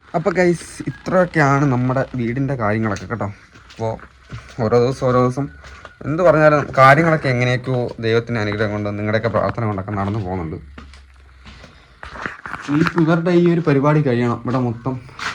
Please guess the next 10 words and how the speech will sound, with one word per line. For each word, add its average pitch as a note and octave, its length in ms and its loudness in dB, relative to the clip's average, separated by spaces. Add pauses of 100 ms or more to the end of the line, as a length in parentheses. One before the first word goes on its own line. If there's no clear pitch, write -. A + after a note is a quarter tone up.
ആ, B2 40 0 (460)
കുത്തും B2+ 240 0 (140)
പലകയും A#2 340 2
സാധനങ്ങളൊക്കെ A2+ 500 2 (220)
വെച്ചിട്ടുണ്ട്. G#2+ 400 -2 (840)
അതെല്ലാം A#2+ 320 4
എടുത്ത് A#2 280 0
പോയതിന് B2+ 340 4
ശേഷം A#2+ 280 0
വേണം A2 180 2